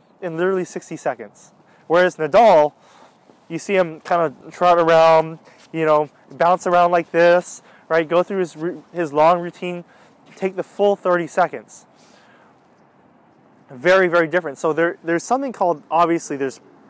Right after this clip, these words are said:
personal player preference. But what's even more important that I want to describe here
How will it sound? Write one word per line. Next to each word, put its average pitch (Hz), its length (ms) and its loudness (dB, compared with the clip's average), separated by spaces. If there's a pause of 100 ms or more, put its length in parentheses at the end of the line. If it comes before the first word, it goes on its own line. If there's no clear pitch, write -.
(260)
personal 175 680 -4
player 165 440 -4
preference. 135 680 -10 (1200)
But 190 140 4
what's 202 220 2
even 220 200 -4
more 226 160 2
important 180 460 -4
that 165 100 4
I 165 40 4
want 165 200 0
to 151 40 -10
describe 147 380 -4
here 165 360 -2